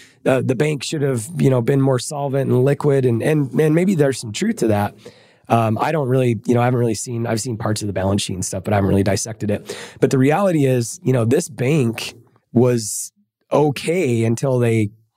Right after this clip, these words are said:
got ran on their deposits. Once they started, you know, everybody started figuring out that the bank was actually having some liquidity issues, um, and that it wasn't okay. And then the, and then there was a big run on deposits. That's when this thing really started unwinding. And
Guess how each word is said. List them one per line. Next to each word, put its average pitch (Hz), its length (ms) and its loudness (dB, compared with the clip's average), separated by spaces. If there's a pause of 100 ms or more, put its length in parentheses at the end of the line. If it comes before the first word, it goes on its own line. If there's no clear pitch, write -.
(240)
got 131 220 2
ran 139 320 2
on 120 200 0
their 110 120 0
deposits. - 880 -4 (420)
Once 135 220 2
they 135 100 -10
started, 120 420 -4 (260)
you 127 60 2
know, 123 60 4
everybody 131 220 2
started 120 320 -6
figuring 120 400 2
out 127 200 0
that 107 220 -4 (240)
the 127 80 4
bank 143 240 0
was 127 120 0
actually 131 280 -4
having 117 220 -2
some 101 180 -10
liquidity 135 480 2
issues, 113 480 -2 (420)
um, 104 340 0
and 123 140 2
that 120 100 0
it 104 120 0
wasn't 156 340 0
okay. 120 400 0
And 120 100 2
then 127 140 2
the, 113 220 0 (280)
and 127 140 4
then 139 80 2
there 139 80 2
was 120 140 0
a 117 40 -8
big 131 140 -2
run 135 220 2
on 120 160 0
deposits. 131 500 -2
That's 131 220 -8
when 127 100 -6
this 110 160 -4
thing 113 160 -6
really 120 300 2
started 107 340 -2
unwinding. 107 600 2
And 101 140 -4